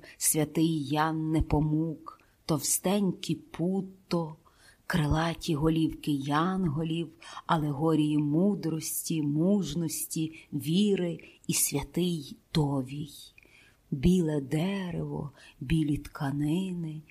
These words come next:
дівчата в білому. Все враз завмерло вздовж подіуму на тлі тепер уже білої завіси.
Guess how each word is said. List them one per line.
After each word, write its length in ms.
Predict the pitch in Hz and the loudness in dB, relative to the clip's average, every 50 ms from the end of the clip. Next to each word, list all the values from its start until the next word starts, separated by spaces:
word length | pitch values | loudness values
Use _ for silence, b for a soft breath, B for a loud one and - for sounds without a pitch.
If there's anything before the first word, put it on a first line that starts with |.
| B B B B - | B B B B -8
дівчата 840 | 147 131 156 - - - - - 147 156 175 190 196 190 - 180 170 | -4 -4 -4 -4 -2 0 0 2 2 2 0 -2 -4 -6 -6 -6 -6
в 120 | 160 147 | -6 -8
білому. 800 | 143 135 151 165 170 170 165 156 156 151 143 147 143 - 143 143 b b b b b b b b | -6 -4 -2 -2 -2 -2 -4 -4 -6 -6 -6 -6 -8 -8 -10 -12 b b b b b b b b
Все 440 | - - - - - 190 208 226 220 | 0 2 2 2 4 2 0 0 0
враз 440 | 185 151 165 175 185 190 190 180 156 | -2 -2 -4 -2 -2 -2 -2 -2 -2
завмерло 1160 | 160 147 135 170 165 160 165 165 160 160 160 170 175 175 175 165 160 151 147 151 139 139 B B B B B | -2 -2 -2 -4 -4 -4 -4 -4 -4 -2 -2 -2 -2 -2 -4 -4 -4 -4 -2 -2 -4 -4 B B B B B
вздовж 560 | 135 135 147 147 139 160 147 147 131 - - - | -8 -6 -6 -2 0 0 0 0 0 -4 -6 -6
подіуму 880 | - - 170 196 208 208 185 156 165 156 156 156 151 147 139 135 135 B B B B B | -6 -6 -4 -2 -2 -2 -2 -2 -4 -4 -4 -4 -2 -2 -2 -2 -4 B B B B B
на 160 | 147 151 151 147 - | -2 0 0 -2 -4
тлі 460 | - 165 151 160 185 196 208 208 208 b b b b b b _ | -4 -2 0 0 0 0 -2 -6 -8 b b b b b b _
тепер 380 | 147 139 139 - 139 135 143 - | -6 -4 -2 -2 -2 -2 -2 -4
уже 240 | - 143 - 147 151 | -4 -4 -4 -2 -2
білої 640 | 143 135 - 160 160 170 175 170 156 143 139 143 139 | -4 -4 -2 -2 0 0 0 0 -2 -2 -2 -2 -2
завіси. 680 | 131 139 143 135 127 131 131 147 - - - - - - | -2 -2 -4 -4 -6 -6 -8 -10 -6 -4 -4 -4 -4 -6